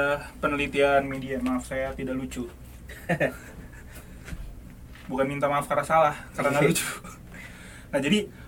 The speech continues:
Speaker 1: eh, Roy ini dia bukan cuman penemu dan direktur eksekutif Remo T V juga, tapi dia salah seorang pengajar, dosen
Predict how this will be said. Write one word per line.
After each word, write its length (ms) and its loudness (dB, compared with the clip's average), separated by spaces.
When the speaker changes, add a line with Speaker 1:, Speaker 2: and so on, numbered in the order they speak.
Speaker 1:
eh, 160 10
Roy 320 8
ini 320 4
dia 240 6
bukan 240 4
cuman 480 0
penemu 400 4
dan 200 8
direktur 480 4
eksekutif 480 0
Remo 240 2
T 160 -2
V 80 -2
juga, 400 -2
tapi 240 0
dia 400 4
salah 360 4
seorang 800 4
pengajar, 560 0
dosen 400 -4